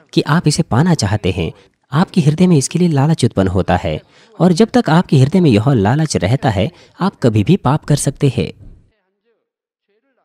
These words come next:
याकूब एक अध्याय पन्द्रह पद कहता है, "फिर अभिलाषा गर्भवती होकर पाप को जन्मता है,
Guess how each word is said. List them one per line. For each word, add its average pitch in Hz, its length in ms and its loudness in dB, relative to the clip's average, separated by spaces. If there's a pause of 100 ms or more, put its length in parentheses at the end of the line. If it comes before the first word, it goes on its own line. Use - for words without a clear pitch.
(360)
याकूब 160 320 6
एक 170 240 2
अध्याय 120 220 6
पन्द्रह 123 280 2
पद - 160 -2
कहता 95 340 -2
है, 78 300 -4 (420)
"फिर 247 180 4
अभिलाषा 127 500 4
गर्भवती 131 440 2
होकर 123 380 0
पाप 135 360 -2
को 127 140 2
जन्मता 123 460 0
है, 78 220 -4